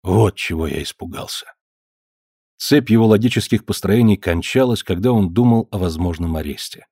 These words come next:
Он холодел, ярость сменяла страх, а может быть, дополняла его, делая его слепым, жилистым и сильным, очень сильным. Позвонив в Пригорск, он затаённо мечтал услышать, что Вохровец или убил Налбандова,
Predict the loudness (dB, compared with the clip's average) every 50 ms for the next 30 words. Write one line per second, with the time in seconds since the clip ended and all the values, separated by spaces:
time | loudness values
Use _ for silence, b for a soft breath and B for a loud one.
0 | _ _ _ _ _ 2 2 2 4 4 4 4 4 4 4 4 6 6 6 4
1 | 4 4 4 4 4 2 0 -4 -4 0 2 4 4 4 4 4 2 0 -4 -6
2 | -4 0 0 0 0 0 -4 -6 -2 -2 -2 -2 -2 -4 -6 -2 -2 -4 -2 -2
3 | -2 0 2 2 4 4 4 4 2 2 0 0 -2 -4 -4 _ _ _ _ _
4 | _ _ -6 2 4 4 6 6 4 4 4 4 2 2 0 0 -2 -2 -2 _
5 | 0 2 4 6 6 4 2 0 -8 -12 -10 -4 0 2 4 4 2 0 -2 0
6 | 2 2 2 0 _ -8 -6 -6 -6 -4 0 0 0 0 0 -6 -8 -10 -14 -16
7 | _ _ _ -2 -2 -2 0 0 -2 -4 -4 -4 -4 -6 -6 -6 -6 -10 -14 -20
8 | _ _ _ _ _ _ _ _ _ _ _ _ _ _ _ _ _ _ -2 -2
9 | 2 4 4 6 6 4 2 2 -4 -2 2 2 2 2 4 2 2 2 2 -4
10 | -12 -16 -16 _ 0 2 4 4 4 4 4 4 4 4 4 4 4 2 0 0
11 | 0 2 2 2 2 -2 -6 -4 0 0 0 0 0 -4 -4 -4 -2 0 0 2
12 | 4 4 4 4 4 2 4 4 2 0 -2 -10 -2 2 4 4 4 4 4 2
13 | 2 2 4 4 6 6 4 4 4 2 2 2 2 2 2 -2 -4 -8 -12 -12